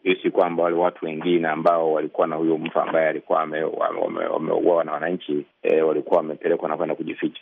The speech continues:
Tuli-, walitupeleka mpaka kwenye huo msikiti wa Kidatu Suni, na m-, kwa msaada mkubwa sana wananchi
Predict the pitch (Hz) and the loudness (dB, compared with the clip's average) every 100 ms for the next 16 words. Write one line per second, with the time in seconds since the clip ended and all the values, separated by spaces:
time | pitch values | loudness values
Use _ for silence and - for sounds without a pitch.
0 | - 90 92 - - 85 90 101 104 87 | -4 2 2 2 0 0 2 2 2 0
1 | 85 95 80 85 82 80 78 78 78 - | -4 -6 -4 0 0 2 2 0 -2 -8
2 | - 90 82 80 - 85 - 82 78 73 | 0 2 2 -4 -8 -10 -2 2 4 4
3 | 76 - - 80 87 - 73 - _ 87 | 2 -2 -4 0 0 0 -8 -8 _ -2
4 | 78 73 80 _ _ - 80 80 80 87 | 0 -2 -6 _ _ 0 2 2 0 -2
5 | - - _ 85 85 - 87 80 107 104 | -6 -14 _ -8 -8 2 2 2 0 2
6 | 95 90 104 95 101 90 82 82 92 - | 0 -2 0 2 2 0 0 -2 -4 2
7 | 87 85 | 2 2